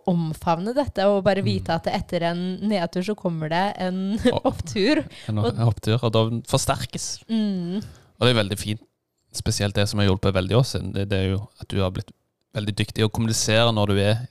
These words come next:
Speaker 2: i denne tilstanden med meg,
Speaker 1: Mm.
Speaker 2: som at det gir meg en veldig forståelse. Ok, da vet jeg, ok,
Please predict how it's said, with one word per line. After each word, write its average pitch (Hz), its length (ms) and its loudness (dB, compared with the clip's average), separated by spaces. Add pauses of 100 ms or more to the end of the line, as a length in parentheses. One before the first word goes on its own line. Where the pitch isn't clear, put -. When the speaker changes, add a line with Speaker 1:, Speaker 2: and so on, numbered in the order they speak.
(100)
Speaker 2:
i - 60 -16
denne 98 220 -2
tilstanden 98 600 -8
med 98 160 -2
meg, 113 400 2 (320)
Speaker 1:
Mm. 180 240 -16
Speaker 2:
som 104 180 -4
at 95 100 -2
det 92 260 0
gir 92 140 -2
meg 92 160 -4
en 90 260 -6
veldig 92 280 -6
forståelse. 95 600 -4
Ok, 101 160 -6 (120)
da 113 100 -4
vet 135 200 -6
jeg, 101 120 -4
ok, 101 220 -6